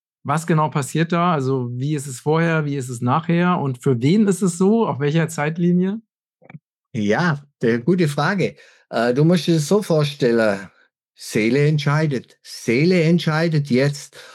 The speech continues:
Speaker 2: Und, äh, es wird zu einer Entrückung kommen, also die Weltentrennung kommt, da bin ich mir ganz sicher. Das hab ich schon, vor drei Jahren hab ich schon die ganz starke Vision gehabt, dass Mutter Erde,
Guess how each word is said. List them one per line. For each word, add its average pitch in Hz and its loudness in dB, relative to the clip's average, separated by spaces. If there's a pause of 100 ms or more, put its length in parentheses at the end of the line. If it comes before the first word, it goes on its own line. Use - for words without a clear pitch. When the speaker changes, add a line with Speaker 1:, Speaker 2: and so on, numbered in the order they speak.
(280)
Speaker 2:
Und, 117 0
äh, 113 -2 (760)
es 135 -2
wird 202 2
zu 180 0
einer 160 2
Entrückung 147 2
kommen, 98 0
also 135 -4
die 131 2
Weltentrennung 147 2
kommt, 131 0
da 107 -2
bin 147 4
ich 156 4
mir 139 2
ganz 123 -2
sicher. 104 0
Das 110 -4
hab 127 -4
ich 139 0
schon, 139 2
vor 127 -2
drei 113 -2
Jahren 117 2
hab 147 0
ich 147 0
schon 135 0
die 127 -6
ganz 127 -2
starke 123 -2
Vision 120 0
gehabt, 120 -2
dass 101 -6
Mutter 117 2
Erde, 123 2